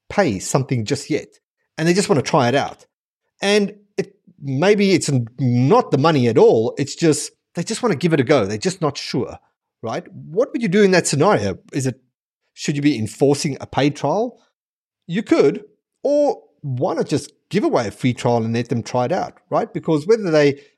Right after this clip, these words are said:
I mean, the hard work is done. They've actually walked through the door. From there, you know, how they get to being a member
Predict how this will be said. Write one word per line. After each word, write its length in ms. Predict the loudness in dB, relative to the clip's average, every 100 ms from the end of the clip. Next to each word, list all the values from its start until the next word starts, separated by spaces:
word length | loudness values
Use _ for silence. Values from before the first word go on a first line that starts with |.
| -10
I 80 | -4
mean, 260 | -2 -2 -6
the 200 | -4 -4
hard 280 | 2 2 4
work 200 | 2 2
is 100 | -4
done. 220 | -2 -2
They've 160 | -6 -8
actually 320 | -8 -8 -4 0
walked 260 | -2 -2
through 120 | -8
the 80 | -6
door. 340 | -2 0 -2 -6 -4
From 220 | -2 0
there, 360 | 0 0 -4 -8 _ _ _ _ _ _ -10
you 80 |
know, 120 | -8 -8
how 340 | -4 0 2
they 180 | 2 0
get 340 | 0 -4 -4
to 100 | -6
being 220 | -2 -2
a 60 | -2
member 460 | 0 0 -2 -4